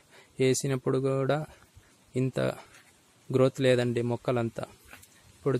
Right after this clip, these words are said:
చూడండి మేము క్రమం తప్పకుండా six months నుంచి వేస్ట్ decomposer weekly, weekly three hundred liters వాడుతున్నామండి. దయచేసి రైతన్నలందరూ మీరు పెట్టుబడులు తగ్గించి వేస్ట్ decomposer వాడి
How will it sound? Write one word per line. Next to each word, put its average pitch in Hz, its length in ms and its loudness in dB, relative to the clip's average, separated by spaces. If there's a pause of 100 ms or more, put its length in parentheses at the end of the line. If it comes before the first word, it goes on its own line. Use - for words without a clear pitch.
చూడండి 135 320 0
మేము 131 220 0
క్రమం 131 320 0
తప్పకుండా 135 560 0
six - 300 -4
months 127 260 0
నుంచి 139 320 -2 (680)
వేస్ట్ 131 220 4
decomposer 135 680 2 (220)
weekly, 139 400 0
weekly 139 320 2
three 135 180 0
hundred 131 280 2
liters 135 400 0
వాడుతున్నామండి. 127 840 0 (1600)
దయచేసి 135 520 2
రైతన్నలందరూ 127 840 2 (760)
మీరు 127 320 0 (280)
పెట్టుబడులు 139 480 0
తగ్గించి 127 540 0 (280)
వేస్ట్ 131 220 2
decomposer 131 640 2
వాడి 123 400 4